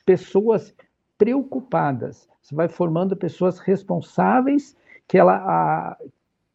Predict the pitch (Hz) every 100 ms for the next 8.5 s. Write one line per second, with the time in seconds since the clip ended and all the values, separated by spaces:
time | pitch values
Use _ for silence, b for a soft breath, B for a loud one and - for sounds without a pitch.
0 | _ _ 190 - _ _ 180 - - 254
1 | 311 311 226 226 269 247 226 180 196 190
2 | 175 151 - 202 196 196 190 214 247 233
3 | 175 - 190 196 - - 180 170 180 165
4 | 165 196 - 214 b b _ - - -
5 | 226 220 180 147 127 - _ _ - 127
6 | 151 151 147 147 160 160 151 147 175 190
7 | 170 165 147 - 160 175 185 - - -
8 | 196 214 247 277